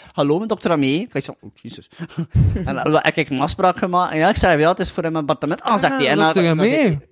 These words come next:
Speaker 1: "Wat?"
Speaker 2: Ik ken die.
Speaker 1: Van, eh, Belgen. Dat is mijn huisbaas.
Speaker 2: Mo.
Speaker 1: En mijn dokter.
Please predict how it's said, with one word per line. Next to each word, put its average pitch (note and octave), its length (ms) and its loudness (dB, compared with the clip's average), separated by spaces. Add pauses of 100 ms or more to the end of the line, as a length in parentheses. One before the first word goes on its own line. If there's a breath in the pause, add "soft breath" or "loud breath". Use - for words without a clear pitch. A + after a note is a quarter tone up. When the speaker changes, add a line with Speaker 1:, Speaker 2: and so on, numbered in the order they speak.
(200)
Speaker 1:
"Wat?" D3+ 220 -2 (280)
Speaker 2:
Ik C3 100 -12
ken B3 220 -4
die. G3 140 -6 (360)
Speaker 1:
Van, B2+ 260 -2
eh, A#2+ 100 -2
Belgen. C3 340 -2 (600)
Dat C#3 100 -6
is C3+ 60 -6
mijn C#3+ 120 -2
huisbaas. A#2+ 520 -6
Speaker 2:
Mo. A#2+ 240 -4
Speaker 1:
En D#3 120 2
mijn D3 120 2
dokter. C3+ 360 -4